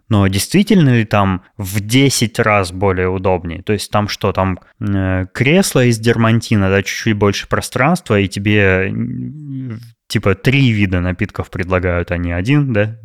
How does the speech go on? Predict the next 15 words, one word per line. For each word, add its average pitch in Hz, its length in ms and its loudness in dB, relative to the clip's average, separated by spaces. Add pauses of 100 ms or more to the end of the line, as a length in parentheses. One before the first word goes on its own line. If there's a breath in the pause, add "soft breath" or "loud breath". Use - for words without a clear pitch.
(140)
Что-нибудь 104 400 -2
такое. 98 280 -2
Ну, 101 100 0
то 123 40 -6
есть 139 220 -4
это, 117 180 0
в 113 160 -4
общем-то, 127 300 0
фигня. 110 720 2 (140)
Ну, 151 220 4
фигня, 123 600 4
по 92 140 -2
большому 87 480 -4
счёту, 87 340 -6
которая 95 500 2